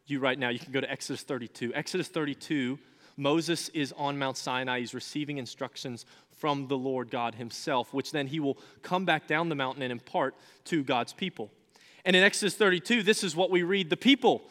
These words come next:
are doing while Moses is on the mountain, starting in verse one. "When the people saw that Moses was so long in coming down from the mountain,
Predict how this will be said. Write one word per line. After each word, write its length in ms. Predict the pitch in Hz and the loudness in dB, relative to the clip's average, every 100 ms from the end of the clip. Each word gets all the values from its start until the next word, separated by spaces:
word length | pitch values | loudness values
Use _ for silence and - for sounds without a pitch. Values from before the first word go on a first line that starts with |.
| - | -2
are 120 | 190 170 | 4 6
doing 320 | 185 180 180 | 6 6 6
while 160 | 185 | 4
Moses 500 | 185 226 247 170 180 | 6 4 4 2 -2
is 200 | - 185 | 0 2
on 200 | 160 160 | 4 2
the 80 | 175 | 4
mountain, 360 | 214 302 226 123 _ _ _ - | 4 2 0 -10 _ _ _ -6
starting 300 | - 208 190 | 2 4 4
in 100 | 175 | 4
verse 200 | 185 175 | 2 0
one. 280 | 196 269 175 - _ _ _ _ _ _ | 0 0 -4 -16 _ _ _ _ _ _
"When 140 | - 220 | 2 4
the 80 | 214 | 6
people 320 | 285 302 262 | 4 4 2
saw 280 | - 240 220 | 6 6 6
that 120 | 202 | 4
Moses 480 | 220 277 277 233 - | 6 6 4 -2 -2
was 140 | 220 | -4
so 200 | - 247 | 2 2
long 420 | 233 226 269 294 | 4 2 2 2
in 120 | 226 | -2
coming 360 | - 233 226 190 | 0 0 0 -2
down 460 | 147 214 285 349 269 - | 0 2 2 0 -4 -4
from 180 | 196 156 | -4 -2
the 80 | |
mountain, 560 | 143 135 127 139 160 233 | 0 0 0 -4 -12 -12